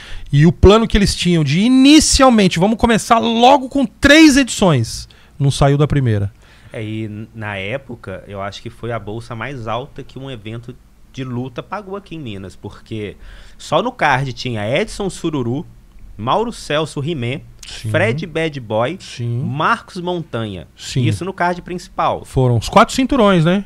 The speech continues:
Speaker 2: É.
Speaker 1: Ou teve mais?
Speaker 2: Não, acho que foram quatro.
Speaker 1: Quatro cinturões. Meia meia, sete sete.
Speaker 2: Cinco sete e oito quatro.
Speaker 1: Cinco sete e oito quatro. É isso?
Speaker 2: Acho que era.
Speaker 1: Não,
Speaker 2: E aí?
Speaker 1: teve um peso pesado, né?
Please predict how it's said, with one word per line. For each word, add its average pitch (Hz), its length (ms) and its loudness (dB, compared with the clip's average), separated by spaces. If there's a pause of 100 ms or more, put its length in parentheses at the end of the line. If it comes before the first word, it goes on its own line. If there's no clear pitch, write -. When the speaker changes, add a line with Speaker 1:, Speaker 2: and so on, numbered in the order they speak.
Speaker 2:
É. 120 160 -4
Speaker 1:
Ou 156 60 6
teve 156 180 2
mais? 123 380 0
Speaker 2:
Não, 156 180 -6
acho 147 120 -10
que - 40 -20
foram 160 180 -8
quatro. 127 500 -4
Speaker 1:
Quatro 160 280 4
cinturões. 135 600 0
Meia 139 320 4
meia, 170 500 4 (500)
sete - 480 0
sete. 185 640 2 (180)
Speaker 2:
Cinco - 360 -14
sete - 480 -12
e 156 40 -8
oito 143 200 -12
quatro. 98 460 -10
Speaker 1:
Cinco 117 260 -12
sete 120 220 -10
e 131 60 -8
oito 123 160 -12
quatro. 101 360 -8 (1040)
É 110 140 -4
isso? 202 380 -10
Speaker 2:
Acho - 160 -14
que 135 100 -14
era. 98 280 -10 (200)
Speaker 1:
Não, 160 160 0
Speaker 2:
E - 40 2
aí? 120 100 -2
Speaker 1:
teve 147 180 2
um 147 60 -2
peso 147 200 0
pesado, 180 460 0
né? 143 160 -4